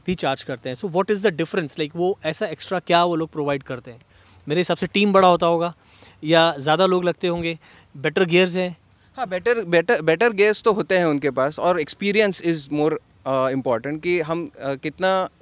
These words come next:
Speaker 2: कितने, अ, एक्सपीरियंस है हमको, उस हिसाब से फिर वो रेट्स बढ़ते जाते हैं। There are photographers who charge like twenty lakhs, अ, fifteen lakhs for a wedding। तो उनका उतना, अ,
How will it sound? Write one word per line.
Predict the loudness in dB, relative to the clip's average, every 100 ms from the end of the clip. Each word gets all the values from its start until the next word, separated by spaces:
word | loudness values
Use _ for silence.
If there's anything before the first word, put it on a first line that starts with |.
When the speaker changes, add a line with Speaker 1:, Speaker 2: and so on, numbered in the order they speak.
| -14
Speaker 2:
कितने, | -6 -2
अ, | -2 -2 -4 -2
एक्सपीरियंस | -4 -4 -2 -2 0
है | -2
हमको, | -2 -4 -6 -8 -14 -20 -10
उस | -6 -2
हिसाब | 0 2 2
से | 2 0
फिर | 2 2
वो | 4 2
रेट्स | 2 0 -2 0
बढ़ते | -2 0 0
जाते | -2 -4 -4
हैं। | 0
There | 2 4
are | 2 0
photographers | -2 -2 -2 -2 -4
who | -2
charge | 0 0 -2
like | -4 -2
twenty | -4 -2 0
lakhs, | 0 -4 -18 -20 -20 -10
अ, | -4 -4
fifteen | -4 -4 -2
lakhs | 2 0 0 -2
for | 0 2 2
a |
wedding। | 0 0 -6 -12 _ _ _ _
तो | 0 0
उनका | 0 2 2
उतना, | 2 2 2
अ, | 0